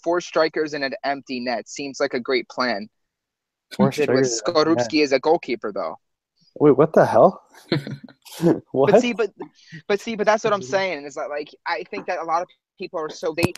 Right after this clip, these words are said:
Speaker 1: they don't realize that there are very good options out there. Skorupski had a fantastic year. He's also, um, uh, Poland's third, third choice keeper ni-, right now, by the way.
Speaker 2: Mm-hmm.
Speaker 1: Um, Empoli. He's had a very co-,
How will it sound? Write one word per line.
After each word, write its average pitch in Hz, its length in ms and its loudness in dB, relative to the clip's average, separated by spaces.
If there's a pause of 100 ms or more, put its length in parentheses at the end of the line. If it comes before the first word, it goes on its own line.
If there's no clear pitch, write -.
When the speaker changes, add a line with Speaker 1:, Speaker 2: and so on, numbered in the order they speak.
Speaker 1:
they 180 100 0
don't 202 180 -2
realize 180 400 -2
that 156 100 -8
there 160 180 -6
are 170 180 2 (100)
very 160 240 -6
good 165 240 -8 (240)
options 131 420 -12
out 101 300 -4
there. 76 240 -12 (460)
Skorupski 196 580 0
had 202 80 2
a - 40 -2
fantastic 165 720 -4
year. 156 420 0 (160)
He's 165 120 -4
also, 165 400 4
um, 135 340 2 (220)
uh, 127 300 -4
Poland's 143 440 -8
third, 139 220 2 (300)
third 147 180 2
choice 135 220 -2
keeper 135 360 0
ni-, 127 220 -4
right 131 80 -2
now, 120 140 0
by 117 160 0
the 117 100 -2
way. 120 220 0 (360)
Speaker 2:
Mm-hmm. 120 300 0
Speaker 1:
Um, 117 220 -12 (1040)
Empoli. 127 500 -4
He's 180 260 -6
had 269 140 4
a - 20 0
very 185 220 4
co-, - 160 -6